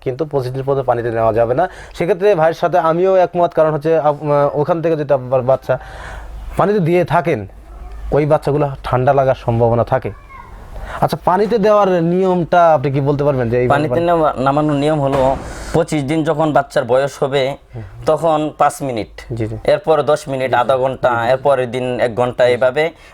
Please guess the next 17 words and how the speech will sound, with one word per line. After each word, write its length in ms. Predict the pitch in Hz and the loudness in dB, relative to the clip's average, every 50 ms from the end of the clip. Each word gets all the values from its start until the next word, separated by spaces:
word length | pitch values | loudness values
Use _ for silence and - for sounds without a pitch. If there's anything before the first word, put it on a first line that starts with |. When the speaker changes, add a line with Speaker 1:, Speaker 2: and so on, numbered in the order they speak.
| - - | -12 -8
Speaker 2:
মানে 280 | - 120 120 117 117 113 | -4 -2 -2 0 0 2
Speaker 1:
বাড়তে 160 | 120 123 120 127 | 2 2 2 2
Speaker 2:
অভ্যাস 280 | 113 - 123 110 107 | 2 0 0 0 -2
Speaker 1:
পারে, 180 | - 117 113 107 | -6 -10 -10 -8
হ্যাঁ। 100 | 107 101 | -6 -2
Speaker 2:
করে 180 | 127 123 117 | -2 -2 0
নেওয়া। 260 | 113 110 104 90 76 - - - - - - - - | 0 0 0 0 -2 -6 -12 -18 -20 -20 -12 -6 -2
Speaker 1:
ধন্যবাদ 340 | 139 135 156 151 143 123 123 | 0 2 2 2 2 2 2
আপনাকে। 280 | 113 113 104 110 101 - - - - - - - - | 0 -2 -2 -4 -6 -10 -12 -20 -20 -20 -14 -6 -2
প্রিয় 140 | 165 175 175 | 0 2 2
দর্শক, 280 | 185 - - 185 180 | 2 2 2 2 2
আসলে, 440 | 160 156 135 156 165 170 170 170 160 | 2 2 2 2 0 2 2 2 2
উম, 920 | 151 147 143 139 135 131 127 127 123 127 127 123 120 82 82 123 131 127 - 139 | 0 0 0 0 0 -2 -2 -2 -2 -2 -4 -4 -4 -4 -4 -4 -4 -2 0 2
আবু 160 | 139 151 156 | 2 2 2
সাইদ 220 | - 175 165 156 | 2 2 2 2
ভাই 140 | 175 175 180 | 2 2 2
অনেক 320 | - 156 151 156 147 151 | 2 2 2 0 -2 -4